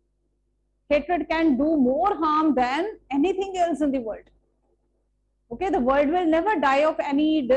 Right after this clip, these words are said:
any calamity. The world will perish because of hatred. So spread love, not hatred. Okay? Okay.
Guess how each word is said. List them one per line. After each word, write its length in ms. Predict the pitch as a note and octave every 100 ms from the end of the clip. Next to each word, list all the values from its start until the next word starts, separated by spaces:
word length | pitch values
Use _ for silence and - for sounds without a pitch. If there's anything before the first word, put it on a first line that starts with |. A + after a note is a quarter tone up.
| C4 -
any 220 | C4+ D#4 E4
calamity. 680 | C4+ B3+ B3 B3+ B3+ G#3+ _ _ _ _ _ -
The 100 | A#3
world 380 | A3 C4 C#4 C#4
will 300 | D4 F4+ G4+ - _
perish 380 | C4 B3+ D4+ F4+
because 420 | B3+ C4+ B3 A#3+
of 180 | D4+ G#4 G#4+ _ -
hatred. 480 | B3+ C4 C#4+ F#3+ - _ _ _ _ _ _ _ _ _
So 140 | - C#4
spread 440 | - - D4+ C#4
love, 300 | B3 F3 E3+ _ _ _ _ _ _ _ _ _ _ _ _
not 220 | B3 C#4+ D4
hatred. 380 | A#3 - - _ _ _ _ _ _ _ _
Okay? 180 | - F#4 A4+ _ _ _ _ _ _ _ _ _ _ -
Okay. 200 | C4